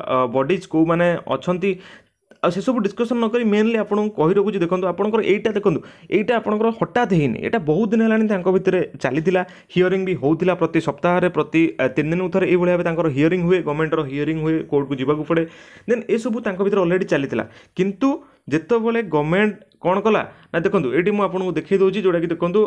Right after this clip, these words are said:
ଅ, ପିଟିସନ ନମ୍ବର ବି ଆପଣଙ୍କୁ ଦେଇ ଦେଇଛି। ଆଉ ଗୋଟେ କ'ଣ ଲେଖା ହେଇଛି ଦେଖନ୍ତୁ, ଫାଷ୍ଟ ପଏଣ୍ଟରେ, "This matter is taken, ଅ, off through hy-, hybrid arrangement", ଯେଉଁଟାକି ଭର୍ଚୁଆଲ ଆଉ ଫିଜିକାଲ ମୋଡରେ ଚାଲିଛି। ଅ, ଲଣ୍ଡ ଆଡିସନାଲ ଷ୍ଟ-, ଷ୍ଟାଣ୍ଡିଂ କାଉନସିଲ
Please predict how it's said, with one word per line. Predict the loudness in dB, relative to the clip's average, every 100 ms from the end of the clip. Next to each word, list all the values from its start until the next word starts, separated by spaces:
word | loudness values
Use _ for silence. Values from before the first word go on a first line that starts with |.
| -2 -2
ଅ, | -2
ପିଟିସନ | -2 -4 -2 0
ନମ୍ବର | -2 -2 0 2
ବି |
ଆପଣଙ୍କୁ | 0 0 -2
ଦେଇ | 0 2
ଦେଇଛି। | 0 -2
ଆଉ | -2 0
ଗୋଟେ | 2
କ'ଣ | -2 -2 0
ଲେଖା | 0 0
ହେଇଛି | 0
ଦେଖନ୍ତୁ, | -2 -2
ଫାଷ୍ଟ | -4 -4
ପଏଣ୍ଟରେ, | -2 -2 -4 -6 -20 -6
"This | -4 -2
matter | 0 0
is | 0 0 -2
taken, | -2 0 -2
ଅ, | -2 -10 _ -4 -2 0 0
off | 0 0
through | -4 -14 -4 -2
hy-, | 0 -2 -4 -8 -4
hybrid | -2 0 2
arrangement", | 0 0 0
ଯେଉଁଟାକି | 0 0 0
ଭର୍ଚୁଆଲ | -2 -2 0 2
ଆଉ | 2
ଫିଜିକାଲ | -2 -4 -2 0
ମୋଡରେ | 0 -2
ଚାଲିଛି। | 0 0 0 0 -2 -6 -18 -8
ଅ, | -4 -2
ଲଣ୍ଡ | 0 0 0 0 -2
ଆଡିସନାଲ | -4 -2 -2 -2 0 0
ଷ୍ଟ-, | -2 -8 -4 -2 -2
ଷ୍ଟାଣ୍ଡିଂ | -2 -2 -2 -2
କାଉନସିଲ | -2 -2 0 0